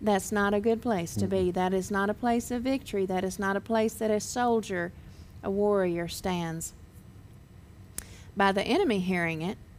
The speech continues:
Speaker 1: we are giving him the win. He gets the point for that round.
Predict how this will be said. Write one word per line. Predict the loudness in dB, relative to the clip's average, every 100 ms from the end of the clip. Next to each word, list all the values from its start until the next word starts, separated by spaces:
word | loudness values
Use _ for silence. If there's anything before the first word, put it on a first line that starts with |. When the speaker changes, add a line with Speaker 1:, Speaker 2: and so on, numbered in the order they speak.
| -20 -20 -20 -12 -2
Speaker 1:
we | 2
are | 2
giving | 4 4 4 4
him | 4 4 2
the | 2
win. | 2 2 2 2 0 -6 -20 -20 -18
He | -2 2
gets | 2 0
the | -8
point | 0 2 2 -4
for | -4 -2
that | -2 0
round. | 0 2 2 0